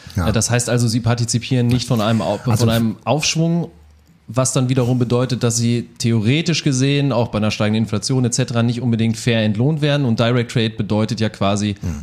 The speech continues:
Speaker 2: Produkt gesehen und direkt vor Ort auch
Speaker 1: Vor-,
Speaker 2: gekauft, ne?
Speaker 1: genau,
Speaker 2: Also
Speaker 1: vor Ort gekauft oder verhandelt oder
Speaker 2: Ja.
Speaker 1: ein Händler als, als, als, äh, Zwischenhändler, als Transport,
Speaker 2: Ja.
Speaker 1: äh, genutzt. Also der Fair Trade ist an sich eine gute Sache halt irgendwie. Da, da,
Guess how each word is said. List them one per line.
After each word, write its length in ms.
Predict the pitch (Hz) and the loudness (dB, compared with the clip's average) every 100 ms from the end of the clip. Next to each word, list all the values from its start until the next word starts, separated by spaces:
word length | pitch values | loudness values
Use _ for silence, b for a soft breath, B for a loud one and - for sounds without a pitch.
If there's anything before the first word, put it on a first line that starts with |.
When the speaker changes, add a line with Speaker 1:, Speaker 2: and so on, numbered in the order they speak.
| - | 0
Speaker 2:
Produkt 600 | - 113 131 - - - | 2 2 0 -2 -8 -4
gesehen 640 | 120 104 117 127 127 131 117 | -2 0 2 2 0 -2 -2
und 200 | 117 110 | -2 -2
direkt 260 | 104 110 | -2 -4
vor 160 | - - | -6 -4
Ort 240 | 104 110 | -2 -2
auch 60 | 107 | 0
Speaker 1:
Vor-, 100 | 101 | -2
Speaker 2:
gekauft, 400 | 90 107 82 85 | -2 -2 -2 -2
ne? 80 | 92 | 0
Speaker 1:
genau, 160 | 113 117 | 0 0
Speaker 2:
Also 260 | 85 95 90 | -2 -2 -2
Speaker 1:
vor 80 | |
Ort 140 | 92 - | -4 -6
gekauft 440 | 101 - 101 95 | -10 -6 -8 -6
oder 160 | 92 90 | -8 -6
verhandelt 560 | 95 80 92 92 87 | -6 -4 -4 -4 -6
oder 220 | 85 90 92 | -4 -2 0
Speaker 2:
Ja. 120 | 98 | 0
Speaker 1:
ein 180 | 101 101 | 0 0
Händler 320 | 110 113 107 | 0 0 0
als, 260 | 90 90 - | -2 -4 -6
als, 300 | 87 - - | -8 -8 -10
als, 260 | 82 - | -12 -10
äh, 320 | 87 87 87 85 | -8 -6 -4 -6
Zwischenhändler, 680 | - 104 104 92 95 92 | -6 -4 -2 0 0 -2
als 260 | 87 87 - | -4 -6 -10
Transport, 600 | - 87 - 95 98 92 | -8 -6 -2 -2 -2 -4
Speaker 2:
Ja. 160 | 92 92 | -4 -4
Speaker 1:
äh, 60 | 87 | -2
genutzt. 340 | 90 95 - B B B B B B | -2 -2 -4 B B B B B B
Also 180 | - 98 | -4 -4
der 340 | 113 110 104 | -4 -4 -4
Fair 160 | 95 101 | -2 -4
Trade 280 | - 92 104 | -2 -2 -2
ist 100 | 92 | -4
an 140 | 87 | -4
sich 160 | 87 - | -4 -2
eine 80 | 87 | -2
gute 200 | 87 80 | -4 -4
Sache 280 | 82 - 57 | -4 -4 -8
halt 180 | 58 | -10
irgendwie. 280 | - 64 60 | -12 -12 -12
Da, 160 | 69 | -12
da, 100 | 71 | -12